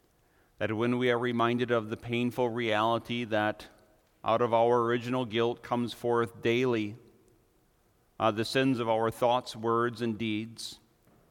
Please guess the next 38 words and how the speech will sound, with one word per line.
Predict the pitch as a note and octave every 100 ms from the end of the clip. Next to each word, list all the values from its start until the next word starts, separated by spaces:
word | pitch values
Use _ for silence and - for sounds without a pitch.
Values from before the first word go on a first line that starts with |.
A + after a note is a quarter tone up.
| _ _ _ _ _ _ _ _ _ -
and | A#2
when | C3+
we | C3+
try | B2+ C3 C3 B2+
as | B2
hard | - C3
as | C3 B2+
we | C3
can, | C3+ B2 B2
but | A#2 A2
we | A2+ A2+ G#2+
cannot | - B2 B2+ A#2+ -
eliminate | A2+ A2+ B2+ B2 G#2+ G2 - - _ _ _ _ _ _ -
the | G#2+
sinful | - C3 A#2 A#2
nature | A#2+ A#2+ C#3
with | A#2 G#2
which | A2+ -
we | B2+
are | A2+ G#2
continually | A#2 G#2+ B2+ B2 A#2+
plagued, | A#2 - B2+ A2+ G2+ F#2+ - - -
may | A2+
we | A#2
find | A2+ A#2+ A2+
comfort | - C3+ B2 B2+ A#2
in | A2
knowing | A#2+ B2+ A#2
that | G#2+ G2+
one | A2 A#2+ A2+
was | A2+
born, | G#2 A2+ A#2+ A#2+ G#2+ F#2+ F#2 - - _ _ -
that | G#2
one | B2 B2
was | A2+
conceived | - A2+ - C3 B2 G#2+
without | F#2+ B2 C3 F#2 F#2+ -
sin, | - G#2+ G2 F#2+